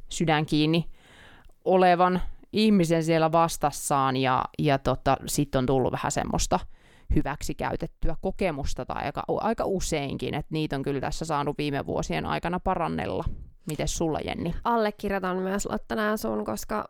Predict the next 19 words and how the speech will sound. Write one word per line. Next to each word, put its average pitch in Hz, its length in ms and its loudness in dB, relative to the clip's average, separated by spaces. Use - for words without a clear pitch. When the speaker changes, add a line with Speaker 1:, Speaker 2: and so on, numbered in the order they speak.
Speaker 2:
vasta 214 440 -6
tässä 220 320 -4
niinkö 202 500 0
viime 247 260 0
vuosina 214 500 2
on 185 100 0
oivaltanut 190 580 0
sen, 190 260 0
että 180 180 -4
miksi 196 240 -2
mä 190 60 0
oon 185 140 0
ollut 185 220 0
ite 196 380 -4
seksuaalisesti 202 640 -4
tosi 196 380 -6
niinkö 196 280 -4
lukossa. 269 600 0
Eli 190 340 0